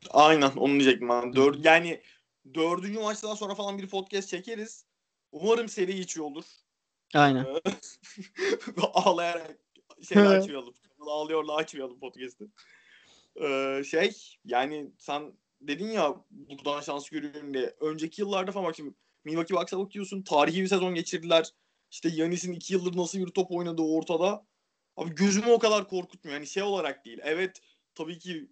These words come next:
Speaker 1: eşleşirsek yarın öbür gün Bucks favori olarak çıkacak seriye ama hani, lan bunlar hiçbir şekilde yenilmez, dokunulmaz bir takım havası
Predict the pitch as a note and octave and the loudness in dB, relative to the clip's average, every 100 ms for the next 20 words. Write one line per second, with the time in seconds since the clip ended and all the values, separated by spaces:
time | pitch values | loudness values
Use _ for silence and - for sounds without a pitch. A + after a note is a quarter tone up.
0 | _ - D3+ C#3 D3+ F3 D#3 D#3 D3 D3 | _ -4 -4 -2 -6 -4 -4 -4 -4 -6
1 | D#3 C#3+ D3+ D#3 C#3 D#3 - - - D#3 | -8 -10 -12 -4 4 4 4 -10 2 4
2 | D3 C#3+ C#3 B2 A#2+ - A#2+ A#2+ A#2+ C3+ | 4 2 2 0 -4 -6 -6 -6 -8 -10
3 | B2 C3 E3+ A#3 D#3+ G2 _ _ _ _ | -8 -4 -4 -4 -6 -8 _ _ _ _
4 | D3+ D3+ - _ - F#3 A3+ G3 G3+ G#3 | -20 -20 -20 _ 0 2 2 2 2 2
5 | A3 F#3+ G3 G3+ G#3+ A3+ G3 G3 G3+ F3 | 2 0 -10 -10 -10 -10 -8 -4 -4 -2
6 | F3+ F#3+ G3+ F#3 F3 - F#3+ F#3+ G3 F#3+ | -4 -2 -2 -4 -6 -6 -4 -4 -4 -6
7 | F#3 F3+ F#3 F#3 F#3 G#3+ G#3+ | -6 -6 -6 -6 -8 -8 -10